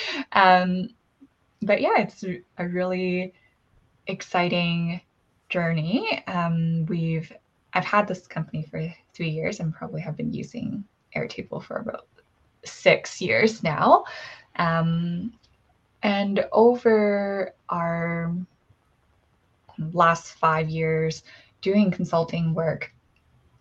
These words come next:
it's become very apparent that people don't know the context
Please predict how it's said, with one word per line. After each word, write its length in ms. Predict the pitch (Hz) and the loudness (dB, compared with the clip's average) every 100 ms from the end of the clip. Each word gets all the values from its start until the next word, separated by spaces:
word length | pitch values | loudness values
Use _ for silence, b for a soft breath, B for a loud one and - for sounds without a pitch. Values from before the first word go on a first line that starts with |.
| - - | -12 0
it's 540 | 214 202 - - - - _ _ _ _ _ | 2 2 -4 -20 -20 -20 _ _ _ _ _
become 460 | - 196 - 185 185 | -2 0 2 4 4
very 440 | 196 196 202 208 - | 6 6 6 4 0
apparent 720 | 190 190 - 180 185 233 - - _ | -2 -4 -4 -2 2 0 0 -8 _
that 300 | - 175 165 | 2 4 4
people 300 | - 185 180 165 - | 0 -2 0 0 2
don't 280 | 196 190 | 4 4
know 140 | 185 165 | 2 0
the 100 | 180 | 0
context 680 | - - 180 - 214 - | -2 -4 -2 -4 -4 -8